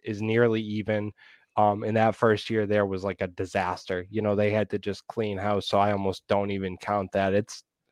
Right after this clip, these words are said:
it's really astounding to me that a G M won out over a coach that's performed this well and one that had the number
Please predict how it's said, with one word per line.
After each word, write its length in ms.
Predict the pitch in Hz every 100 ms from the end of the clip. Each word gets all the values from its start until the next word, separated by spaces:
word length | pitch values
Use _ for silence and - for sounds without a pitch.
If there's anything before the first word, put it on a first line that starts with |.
| _ _ _
it's 200 | 113 -
really 360 | 117 127 123 107
astounding 680 | 104 - 107 104 101 101
to 60 | 101
me 200 | 101 104
that 160 | 98 95
a 60 |
G 300 | 95 - 110
M 220 | 101 101
won 200 | 101 104 104
out 220 | 101 -
over 280 | 117 110 98
a 40 |
coach 400 | 95 - 104 -
that's 200 | - 98
performed 500 | - 104 - 104 101
this 180 | 101 -
well 180 | 107 98 - -
and 160 | 135 139
one 220 | 143 151
that 180 | 135 -
had 400 | - 139 139 135
the 100 | 120
number 480 | 123 123 131 120 107